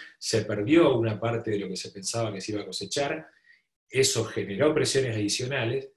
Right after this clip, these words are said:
Y sumado a eso nos encontramos con la perspectiva de un, una niña, digamos, que lamentablemente es mala noticia para nosotros en Argentina, pero que excita, digamos, a los mercados y hace que los fondos,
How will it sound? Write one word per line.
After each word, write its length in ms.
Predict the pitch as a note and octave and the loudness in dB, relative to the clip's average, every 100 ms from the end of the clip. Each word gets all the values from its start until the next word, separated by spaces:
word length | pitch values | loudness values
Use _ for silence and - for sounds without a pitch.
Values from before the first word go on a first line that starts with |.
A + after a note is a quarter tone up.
| _ _ _ _ | _ _ _ _
Y 120 | D#3 | -2
sumado 480 | D#3 D#3+ D#3+ A3 G#3 | 0 2 4 6 6
a 40 | G3+ | 4
eso 200 | F#3+ F#3 | 2 0
nos 120 | D3+ | 0
encontramos 460 | B2 A#2 C#3+ D3 | -2 -2 -2 -2
con 100 | - | -2
la 140 | A#2 A2+ | -2 -2
perspectiva 540 | A2 A2 G#2 C3+ D3 | -4 -4 -4 0 2
de 80 | B2 | 2
un, 540 | B2 A#2+ A2+ G#2 - _ | 0 -2 -4 -6 -14 _
una 220 | A#2 A#2 | -4 0
niña, 540 | B2+ E3 B2 G2+ F2+ - _ - - _ _ _ | 4 4 4 0 -4 -10 _ -20 -20 _ _ _
digamos, 340 | F#2+ F#2+ F#2 - | -12 -10 -10 -8
que 120 | G#2 | -6
lamentablemente 800 | G#2 G#2+ A2 C3+ C3+ D3 D#3+ C#3 | -4 -2 0 2 2 2 2 2
es 60 | |
mala 220 | A2+ B2 | 2 0
noticia 600 | A#2 A2 C3 B2 - A2 | 0 -2 -2 -2 0 -2
para 220 | F#2 F#2+ F#2 | -4 -8 -6
nosotros 560 | A2 - C#3 C3+ C#3 | -2 0 0 0 -4
en 100 | A2 | -6
Argentina, 640 | G2 - A#2 D3+ B2 B2 - - _ _ _ | -8 -6 -4 -2 -2 -4 -8 -18 _ _ _
pero 300 | C#3 E3 F3 | 6 6 4
que 140 | C3 | 4
excita, 640 | A2+ G#2+ - D#3 - A2+ F#2+ | 2 2 2 0 -2 -2 -2
digamos, 360 | G2 G2+ G#2+ G2 | -4 -4 -4 -6
a 40 | |
los 120 | G2 | -4
mercados 560 | A#2 C3+ C3+ B2+ D3+ A2+ | -4 -2 -2 0 0 2
y 140 | G#2 | 2
hace 260 | A2+ - A2+ | 2 0 -2
que 80 | G2+ | -2
los 160 | G#2 | -2
fondos, 560 | - C#3+ A2 G#2 G#2+ | 4 4 4 -2 -6